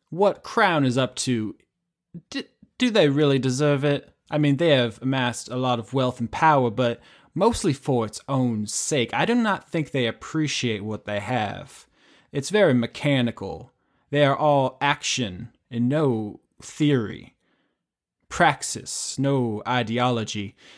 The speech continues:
And I am very concerned that Valentine is a place that does not consider what it deserves.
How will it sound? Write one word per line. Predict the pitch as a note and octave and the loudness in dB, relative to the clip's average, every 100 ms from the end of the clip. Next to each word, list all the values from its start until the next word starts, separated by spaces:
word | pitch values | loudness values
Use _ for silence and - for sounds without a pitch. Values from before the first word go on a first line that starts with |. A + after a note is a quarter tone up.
| - A#2+ | -14 -4
And | C3+ | 0
I | C#3+ | 2
am | C#3+ | 2
very | D#3+ F#3+ | 2 2
concerned | - B2 - D#3+ B2 G#2 G2 - - _ _ _ _ _ _ - | 2 -2 0 0 0 -2 -8 -14 -20 _ _ _ _ _ _ -4
that | C3 A#2+ | -2 2
Valentine | C#3 B2+ B2 C3 B2 | 4 4 2 0 -2
is | A#2+ | -4
a | - | -8
place | - - C#3 C3 A2 - - - _ _ _ _ _ _ _ _ _ | -12 -4 -2 -2 -2 -6 -8 -16 _ _ _ _ _ _ _ _ _
that | A2+ | -6
does | C#3+ C#3+ C3 | 0 0 2
not | C3+ | 0
consider | - B2+ - C#3 B2 | 0 -2 0 0 0
what | A#2+ B2 | 0 -2
it | A2 | -4
deserves. | A2+ G#2+ B2 A2 D3 - - - | -8 -4 -4 -4 -8 -14 -16 -16